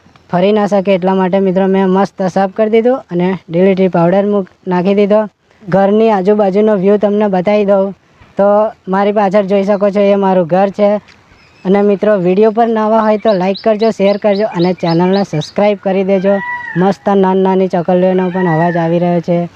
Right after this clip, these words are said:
આ બાજુ મોર પણ એક મસ્ત બોલી રહ્યો છે અને મસ્ત ચકલીઓ પણ અમારી જોડે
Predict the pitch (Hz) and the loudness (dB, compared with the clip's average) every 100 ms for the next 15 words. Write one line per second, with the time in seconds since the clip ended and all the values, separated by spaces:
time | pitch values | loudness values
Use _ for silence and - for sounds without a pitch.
0 | - 175 180 175 185 160 175 175 180 185 | -2 0 2 2 0 2 0 0 -2 -2
1 | 180 185 180 - 185 175 175 175 180 180 | -4 -4 -4 -4 -4 0 2 2 2 0
2 | 165 180 175 165 - _ _ 160 156 165 | 0 -2 -2 -6 -16 _ _ -4 0 2
3 | 165 165 160 160 160 - 170 170 160 185 | 2 0 0 0 -2 -2 -2 0 0 0
4 | 185 185 185 185 185 165 - _ - _ | 0 0 0 -2 -2 -6 -12 _ -20 _
5 | - _ 180 180 180 180 175 180 180 180 | -20 _ -2 0 0 0 0 2 0 0